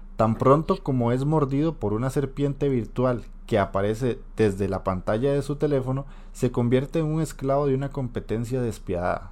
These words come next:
Darwin's Game, un videojuego espacio-urbano en el que los participantes interconectados a la, a través de una red social compiten en duelos hasta la muerte. Muy rápidamente, el estudiante de la secundaria debe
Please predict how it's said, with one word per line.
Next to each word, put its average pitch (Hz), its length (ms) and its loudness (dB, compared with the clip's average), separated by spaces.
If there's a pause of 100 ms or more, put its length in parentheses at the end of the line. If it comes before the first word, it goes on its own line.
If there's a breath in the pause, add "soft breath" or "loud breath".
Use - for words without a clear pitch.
(100)
Darwin's 110 580 0
Game, 107 260 2 (500 loud breath)
un 131 180 4
videojuego 151 540 6 (180)
espacio-urbano 107 1000 2
en 160 60 0
el 127 120 -2
que 113 100 -6
los 101 160 -4
participantes 104 920 -2
interconectados 160 960 0
a 98 60 -2
la, 95 220 -6
a 123 120 -4
través 98 240 2
de 123 60 -2
una 135 140 0
red 117 200 -2
social 135 500 -2
compiten 135 680 -2
en 104 180 -2
duelos 131 440 0
hasta - 280 -6
la 90 100 -4
muerte. - 400 0 (580 soft breath)
Muy 131 180 6
rápidamente, 160 840 2
el 107 60 -2
estudiante 104 580 0
de 135 80 2
la 135 100 0
secundaria 135 640 2
debe 113 320 2